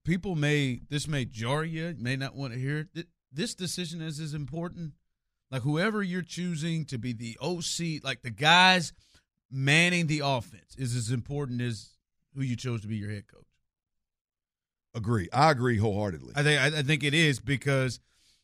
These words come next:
Speaker 1: this is the, this is the people who are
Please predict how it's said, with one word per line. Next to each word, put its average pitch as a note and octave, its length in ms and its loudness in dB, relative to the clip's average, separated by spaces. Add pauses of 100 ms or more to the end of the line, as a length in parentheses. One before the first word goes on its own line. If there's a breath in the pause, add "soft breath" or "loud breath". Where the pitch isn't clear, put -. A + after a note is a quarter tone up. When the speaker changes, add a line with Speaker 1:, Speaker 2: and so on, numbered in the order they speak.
(160)
Speaker 1:
this C#3 220 -2
is A#2+ 140 -2
the, B2 180 -4
this D3 220 -2
is B2+ 120 -4
the A#2+ 100 -8
people B2+ 440 -4
who A#2+ 320 -2
are A2 280 -4